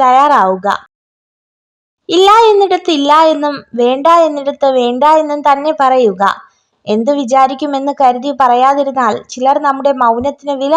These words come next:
നിശ്ചയിക്കും. ആ വില ചിലപ്പോൾ നമ്മുടെ ജീവനും ജീവിതവുമായിരിക്കാം. അവസരം, ആവശ്യകത, കഴിവ്, സമയം ഇവ കൂടെയുള്ളപ്പോൾ പ്രവർത്തിക്കുക. ഒരു നിമിഷം പോലും വൈകരുത്. നഷ്ടമായവ തിരിച്ചു കിട്ടില്ല.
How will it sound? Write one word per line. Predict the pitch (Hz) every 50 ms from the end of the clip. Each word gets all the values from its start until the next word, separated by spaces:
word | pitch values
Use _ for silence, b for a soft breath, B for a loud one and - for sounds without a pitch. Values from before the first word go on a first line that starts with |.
| 330 320
നിശ്ചയിക്കും. | 262 214 - - - 220 202 190 196 - 202 202 - _ _ _ - - 214 226
ആ | 247 269
വില | 254 269 262 269 269 269
ചിലപ്പോൾ | 262 247 247 254 254 - - 240 220 226 - - - 233
നമ്മുടെ | 233 233 240 247 254 277 233 220
ജീവനും | 240 240 240 247 269 269 269 262 254 233 226
ജീവിതവുമായിരിക്കാം. | 247 240 233 240 233 285 294 311 320 320 302 277 254 240 214 202 196 - - 202 - - _ _ _ _ _ _ _ _ _ _ _ _ _ _ _ _ _ _ _ _ _ _ _ _ _ _ _ _ _ - -
അവസരം, | - 339 392 392 403 440 440 427 392 381 311 294
ആവശ്യകത, | 294 302 311 - - 370 359 320 330 311 302 302 294 294 294
കഴിവ്, | 277 254 247 262 285 285 294 285 285 285 - -
സമയം | 262 240 247 262 262 262 254 240 240 254 247 b b b b b b -
ഇവ | 285 320 330 330
കൂടെയുള്ളപ്പോൾ | 302 285 294 311 320 359 349 311 294 285 277 269 277 285 277 247 262
പ്രവർത്തിക്കുക. | 277 277 277 277 311 302 269 220 - 196 190 196 190 - - - - _ _ _ _ _ - -
ഒരു | 226 233 240 240
നിമിഷം | 254 247 254 262 254 - 330 302
പോലും | 277 294 285 285 285 277 262
വൈകരുത്. | 262 262 277 262 269 226 196 190 185 202 196 - - _ - 214
നഷ്ടമായവ | 220 220 220 - - 294 285 277 269 269 269 269 254 262 262
തിരിച്ചു | 277 254 294 285 - 330 254
കിട്ടില്ല. | 247 254 220 - 233 214 208 202